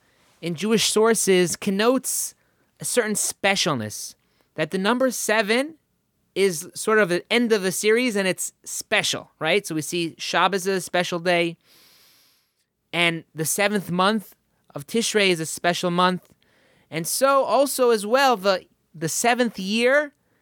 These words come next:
is a special year. The Torah tells us that as a reward for keeping Shemitah,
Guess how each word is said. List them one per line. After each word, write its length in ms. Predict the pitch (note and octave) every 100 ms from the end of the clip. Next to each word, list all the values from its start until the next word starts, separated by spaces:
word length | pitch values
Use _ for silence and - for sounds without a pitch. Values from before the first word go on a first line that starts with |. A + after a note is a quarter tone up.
| _ _ _
is 280 | G3 G#3 E3+
a 100 | F3
special 500 | - - F#3 - E3+
year. 380 | D3 C#3 A#2 A2 _ _ _ _ _
The 100 | E3
Torah 300 | - C4 B3
tells 340 | A#3 A3 A#3 G3+
us 440 | G3 F#3+ - - _ _ _ _ D#3+
that 200 | F#3 E3+
as 140 | E3
a 60 | F3+
reward 480 | E3+ F#3 A#3+ A#3+ F#3
for 100 | F3+
keeping 360 | - G3+ G#3
Shemitah, 640 | - G3 G3 G3+ F#3 F#3